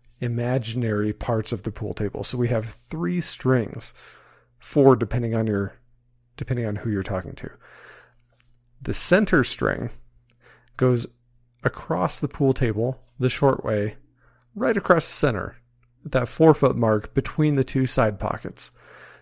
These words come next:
The head string goes across the pool table the same direction, four feet side to side, halfway between, let's just call it at the two foot mark from the head.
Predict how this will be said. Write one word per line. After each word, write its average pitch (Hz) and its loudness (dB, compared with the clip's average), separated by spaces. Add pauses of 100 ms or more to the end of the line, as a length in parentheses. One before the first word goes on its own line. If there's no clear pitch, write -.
(120)
The 110 -4
head 175 0
string 110 -2 (1040)
goes 107 -2
across - -2
the 165 -2
pool 143 2
table 143 4
the 117 -2
same 120 0
direction, 135 2 (460)
four 127 4
feet 139 0
side - 2
to 170 4
side, 113 4 (1300)
halfway 143 -2 (260)
between, 123 0 (1800)
let's 147 2
just - 0
call 127 4
it 123 2
at 139 -2
the 131 0
two - 2
foot - -2
mark 95 -2
from 120 0
the 110 -2
head. 113 0